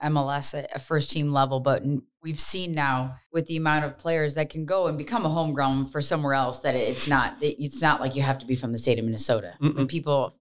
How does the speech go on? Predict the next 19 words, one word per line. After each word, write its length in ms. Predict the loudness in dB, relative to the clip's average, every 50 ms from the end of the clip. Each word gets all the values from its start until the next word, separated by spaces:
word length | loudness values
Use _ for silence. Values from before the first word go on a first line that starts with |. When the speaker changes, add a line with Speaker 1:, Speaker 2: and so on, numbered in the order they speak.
| -2
Speaker 1:
outside 420 | 0 0 0 0 0 -2 -2 0 0
soccer 300 | 0 0 0 0 0 0
might 200 | 0 0 2 2
not 180 | 0 0 -2 -4 -8 _
fully 180 | 0 2 2 2
comprehend 640 | 0 0 0 0 0 0 -2 -4 0 2 2 2
that. 200 | 2 0 -4 -6 -10 -14 -20 -20 -20 -20 -20 -20 _
How 200 | -4 0 0 0
do 80 | 0 0
you 160 | -4 -6 -4
get 360 | 0 2 2 2 0 -2 -6
people 500 | -2 0 0 0 0 0 0 0 0 0
and 160 | 0 0 -2
players 480 | 0 0 0 0 2 2 0 -2 -4 -4
to 140 | -4 -2 -2
want 360 | 0 2 2 2 2 2 0
to 80 | -2 -2
be 160 | 0 -2 -2 -4
here 640 | -4 -4 0 2 4 4 4 4 2 -2 -4 -8